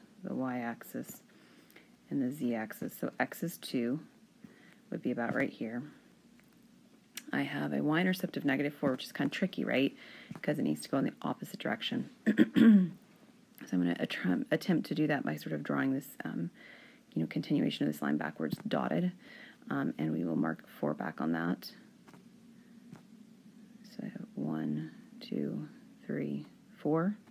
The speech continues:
Okay, so, uh, we've at least plotted the right location, even if our visual here in a moment is not, um, you know, ideal. And then my z-intercept, which is one. So if I go up one on my z-axis, which would be about right there, I would have this intercept.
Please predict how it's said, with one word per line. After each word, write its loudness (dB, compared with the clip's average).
Okay, -4
so, 0
uh, -4
we've 4
at 6
least 8
plotted 6
the 4
right 4
location, 2
even 2
if -2
our 2
visual 0
here -2
in 0
a 0
moment 0
is -6
not, -4
um, -6
you -4
know, -4
ideal. -2
And 8
then 8
my 6
z-intercept, 2
which -8
is -10
one. -2
So -2
if -10
I -4
go -6
up -6
one -4
on -4
my -6
z-axis, -8
which -16
would -6
be -6
about 2
right -4
there, -4
I -6
would -4
have -8
this -8
intercept. -8